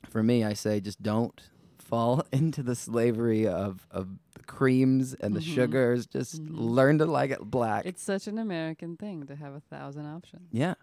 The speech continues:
Speaker 2: Yeah. We don't need them.
Speaker 1: We don't need 'em.
Speaker 2: I think maybe that's why we have so much anxiety ridden in our, <laughs> in our country. Like,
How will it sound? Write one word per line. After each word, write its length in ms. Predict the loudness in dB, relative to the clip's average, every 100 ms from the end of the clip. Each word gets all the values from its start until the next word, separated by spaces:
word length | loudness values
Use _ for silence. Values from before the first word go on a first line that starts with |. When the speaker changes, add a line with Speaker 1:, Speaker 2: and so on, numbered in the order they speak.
| _ -20 -20
Speaker 2:
Yeah. 200 | -18 -20 _ _
We 100 | -12
don't 200 | -10 -10
need 200 | -12 -14 -14
them. 200 | -16 -20 _ _ 2
Speaker 1:
We 160 | 4
don't 180 | 4 4
need 180 | 2 0
'em. 140 | -4
Speaker 2:
I 120 | -8 -6
think 200 | -8 -12 _
maybe 260 | -10 -8 -6
that's 220 | -8 -10
why 160 | -10 -10
we 120 | -10
have 120 | -14
so 140 | -14
much 220 | -14 -14 -16
anxiety 600 | -18 -18 -18 -16 -18 -18
ridden 480 | -18 -18 -18 -18 -18
in 160 | -16
our, 220 | -14 -16 -18 _ _
<laughs> 640 | -18 -10 -8 -6 -8 -8
in 160 | -10 -10
our 120 | -10 -6
country. 340 | -6 -6 -10 -8
Like, 160 | -10